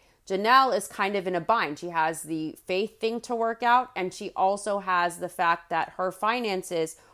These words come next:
are all mixed up with all these other people in the family with the land that they still have yet to pay off. So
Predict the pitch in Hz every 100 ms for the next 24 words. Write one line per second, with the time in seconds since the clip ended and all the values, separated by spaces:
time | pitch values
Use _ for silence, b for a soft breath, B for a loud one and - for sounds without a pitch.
0 | b - 185 - 202 202 190 - - -
1 | - 175 - 165 170 170 165 170 165 -
2 | 202 165 147 160 - 220 214 160 147 147
3 | 165 190 220 170 175 165 - 175 - -
4 | 175 170 170 160 156 160 110 170 - 160
5 | 160 - - 170 120 _ b b b -
6 | 190 180 180